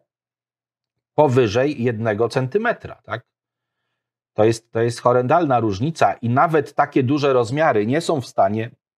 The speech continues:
zbliżyć instrumentów radiowych do zdolności rozdzielczych instrumentów optycznych.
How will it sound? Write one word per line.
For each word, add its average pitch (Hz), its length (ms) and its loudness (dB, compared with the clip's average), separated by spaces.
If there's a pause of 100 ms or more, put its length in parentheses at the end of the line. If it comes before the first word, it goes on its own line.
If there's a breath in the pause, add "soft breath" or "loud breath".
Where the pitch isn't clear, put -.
(320)
zbliżyć 113 800 -2 (680)
instrumentów 135 680 0
radiowych 120 680 0
do 120 360 2 (360 loud breath)
zdolności 123 640 2
rozdzielczych 107 600 -2
instrumentów 117 800 -2 (500)
optycznych. - 800 -2